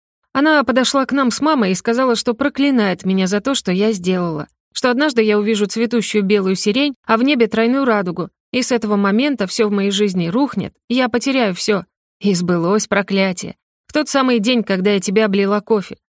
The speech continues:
А через час узнала, что Артур мне изменяет, папу скоро арестовали, у меня нет денег, нет машины. «Тише, тише».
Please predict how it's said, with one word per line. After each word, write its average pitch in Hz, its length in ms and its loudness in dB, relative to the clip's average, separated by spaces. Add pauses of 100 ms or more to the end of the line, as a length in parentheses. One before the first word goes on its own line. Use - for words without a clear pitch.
(200)
А 214 100 -2
через 247 240 0
час 320 220 -2
узнала, 208 340 0
что 196 180 -2
Артур 240 300 -2
мне 208 180 0
изменяет, 170 520 -2 (140)
папу 302 260 0
скоро 190 300 -2
арестовали, 175 800 -2 (220)
у 240 60 0
меня 277 180 2
нет 214 180 2
денег, 214 480 0
нет 190 180 0
машины. 185 560 -2 (540)
«Тише, 175 500 -4
тише». 220 560 -2